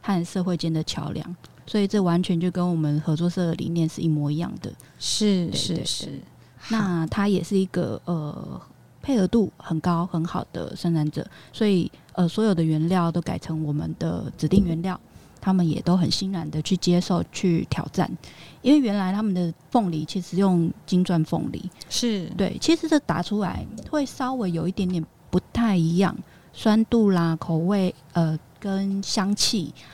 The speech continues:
Speaker 1: 还有它的那个纤维，其实都会不太一样，所以他们也是会花比较多时间在帮我们打样。
Speaker 2: 所以如果有礼盒需求的社员，这个会是一个好的选择。
Speaker 1: 哎，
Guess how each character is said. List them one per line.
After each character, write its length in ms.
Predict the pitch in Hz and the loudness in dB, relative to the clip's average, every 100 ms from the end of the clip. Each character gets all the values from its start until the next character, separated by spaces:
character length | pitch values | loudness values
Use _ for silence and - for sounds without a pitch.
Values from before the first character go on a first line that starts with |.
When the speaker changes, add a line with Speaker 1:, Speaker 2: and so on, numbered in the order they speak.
| - | -4
Speaker 1:
还 140 | 190 | 2
有 140 | 196 175 | 2 2
它 220 | - 180 | 0 -4
的 140 | 185 | 0
那 180 | 175 180 | 0 0
个 400 | - 165 98 92 | 0 -4 -4 -4
纤 300 | 170 208 208 | -2 0 0
维， 280 | 202 160 185 - - - - - | -2 -4 -8 -10 -20 -20 -20 -6
其 160 | - 226 | 2 4
实 40 | |
都 140 | 202 | 4
会 100 | 196 | 2
不 140 | 196 165 | 0 0
太 240 | 190 175 | 0 0
一 140 | 143 180 | 0 -2
样， 160 | - 190 | -4 -4
所 160 | - 226 | 0 2
以 160 | 190 | 4
他 160 | 185 214 | 4 4
们 120 | 202 | 4
也 120 | 156 | 2
是 180 | - 190 | 2 0
会 180 | 180 185 | 2 0
花 300 | 175 170 170 | 0 -2 -2
比 60 | - | 0
较 100 | 175 | 0
多 180 | - 175 | 0 -2
时 180 | - 151 | -2 -4
间 220 | 170 165 | 0 0
在 80 | 165 | -2
帮 160 | 160 | -4
我 40 | 160 | -4
们 140 | - | -6
打 180 | - - | -8 -4
样。 180 | 170 156 - _ _ - | -4 -4 -8 _ _ 2
Speaker 2:
所 100 | 277 | 4
以 120 | 320 | 4
如 240 | 262 240 | 0 -2
果 120 | 247 240 | 0 0
有 200 | 226 226 | 0 0
礼 320 | 240 220 180 | 0 0 0
盒 280 | - 190 202 | 0 0 0
需 300 | - 269 277 | -2 -6 -4
求 220 | - 170 | -4 -2
的 120 | 180 | -2
社 300 | 180 - 196 | -2 -2 -2
员， 260 | 170 - 220 - - - | -2 -6 -10 -14 -16 0
这 180 | 302 254 | 4 4
个 200 | - - - | 2 -6 -6
会 160 | - 202 | -4 -2
是 160 | - | -2
一 80 | 190 | -6
个 140 | 185 185 | -6 -8
好 200 | - 175 | -10 -6
的 120 | 185 | -6
选 240 | - - - | -4 -4 -4
择。 160 | - - - - | -8 -8 -14 -4
Speaker 1:
哎， 180 | 254 | 0